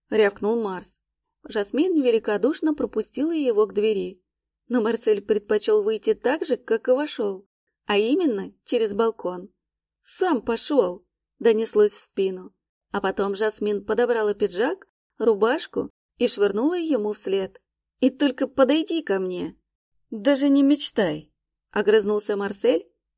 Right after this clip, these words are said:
но вещи свои поймал на лету. Балконная дверь аккуратно захлопнулась. Марс со всей дури рубанул рукой о перила, а потом лихо спрыгнул вниз. Запястье противно хрустнуло и заныло.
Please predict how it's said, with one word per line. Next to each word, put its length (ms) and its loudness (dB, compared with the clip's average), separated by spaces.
но 160 -2
вещи 300 -2
свои 420 -2
поймал 500 -2
на 120 -2
лету. 520 -4
Балконная 600 0
дверь 360 4
аккуратно 500 -2
захлопнулась. 840 -2
Марс 340 -4
со 140 -2
всей 280 -4
дури 540 0
рубанул 560 4
рукой 420 4
о 20 -2
перила, 600 -2
а 100 -4
потом 340 0
лихо 320 0
спрыгнул 560 -2
вниз. 440 -10
Запястье 560 -2
противно 560 -2
хрустнуло 600 -2
и 200 -4
заныло. 600 -4